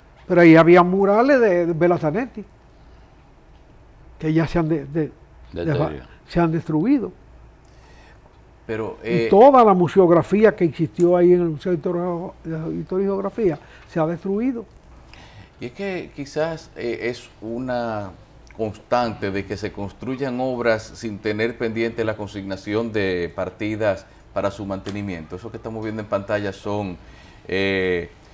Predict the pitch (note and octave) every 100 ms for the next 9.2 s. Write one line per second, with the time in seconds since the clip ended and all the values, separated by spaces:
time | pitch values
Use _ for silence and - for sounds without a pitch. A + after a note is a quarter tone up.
0 | - - G#2 A#2+ A2+ A#2 A2+ G#2+ G#2 G2
1 | F#2 F2+ - G#2 - - - A2 A2+ A2+
2 | A#2 A#2 A#2 A2+ A2 G#2 D3 D3 C#3 C#3
3 | - - - G2 G2 G2 G#2 A2 C3 C#3+
4 | C#3 A2 G2+ G#2+ G#2 G#2+ G2 G2+ G2+ G2+
5 | G2+ G#2+ D3 C#3+ B2 C3+ - - - -
6 | - - - - F#2+ G2+ F#2+ C3 C3 B2+
7 | A#2 A2 A2 G#2+ G#2+ A#2+ C#3 B2 A#2 A2
8 | G2 G2 G2+ F#2+ G2 G2 F#2+ - C3 B2
9 | - B2+